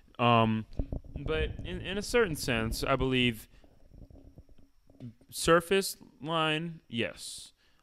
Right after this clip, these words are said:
All war is based off deception. War within yourself, I believe so as well,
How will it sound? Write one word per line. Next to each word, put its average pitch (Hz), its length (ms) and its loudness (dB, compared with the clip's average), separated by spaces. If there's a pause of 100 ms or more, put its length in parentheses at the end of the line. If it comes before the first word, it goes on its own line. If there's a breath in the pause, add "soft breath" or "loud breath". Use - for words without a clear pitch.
All 120 240 2
war 110 240 2
is 107 120 -2
based 107 260 0
off 101 120 0
deception. 98 640 -4 (300 soft breath)
War 139 300 6
within 139 260 4
yourself, 135 680 4 (320)
I 120 100 -4
believe 123 300 -6
so 131 180 -4
as 131 120 -6
well, 131 280 -8